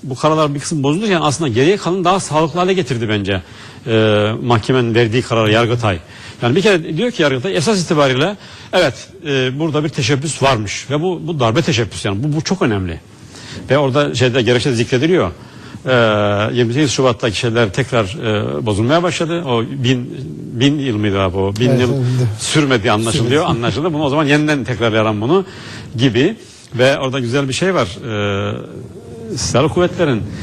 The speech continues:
Speaker 1: kendi imkanlarıyla yapacağı bir kalkışmayı İktidar önleyemez. Ee, tabii ki önleyemez iktidar. Da-, darbeyi nasıl önleyecek? Neyle önleyeceksin iktidar darbeyi?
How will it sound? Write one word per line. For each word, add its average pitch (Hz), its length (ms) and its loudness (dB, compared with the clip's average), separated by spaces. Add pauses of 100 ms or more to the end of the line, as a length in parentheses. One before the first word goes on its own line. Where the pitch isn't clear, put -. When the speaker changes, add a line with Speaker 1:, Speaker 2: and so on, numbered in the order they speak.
(200)
Speaker 1:
kendi 123 260 0
imkanlarıyla 131 720 2
yapacağı 117 380 0
bir 117 60 0
kalkışmayı 139 720 0 (400)
İktidar 170 320 0
önleyemez. 135 640 0 (160)
Ee, 107 300 -2
tabii 202 200 2
ki 208 60 4
önleyemez 123 340 0
iktidar. 110 300 -2
Da-, 131 180 0
darbeyi 127 280 2
nasıl 196 140 0
önleyecek? 120 320 0
Neyle 151 200 2
önleyeceksin 135 380 -2
iktidar 104 300 -2
darbeyi? 95 340 -2